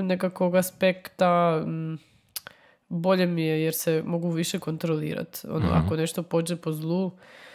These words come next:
Speaker 1: ne znam, uvijek se vratiš na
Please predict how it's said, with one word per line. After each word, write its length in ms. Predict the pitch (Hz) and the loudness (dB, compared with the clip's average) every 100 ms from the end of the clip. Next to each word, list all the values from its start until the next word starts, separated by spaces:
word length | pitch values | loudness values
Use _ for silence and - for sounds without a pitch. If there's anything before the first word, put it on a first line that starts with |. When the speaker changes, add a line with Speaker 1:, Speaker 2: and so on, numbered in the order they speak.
| - - - - - _ _ | -20 -20 -20 -20 -20 _ _
Speaker 1:
ne 200 | 160 156 | -2 -2
znam, 220 | 143 151 - - | -2 -8 -12 -8
uvijek 300 | 170 156 - | -6 -6 -6
se 220 | - 160 | -6 -4
vratiš 500 | 156 151 - - - | -2 -4 -4 -6 -4
na 260 | 156 151 | -4 -4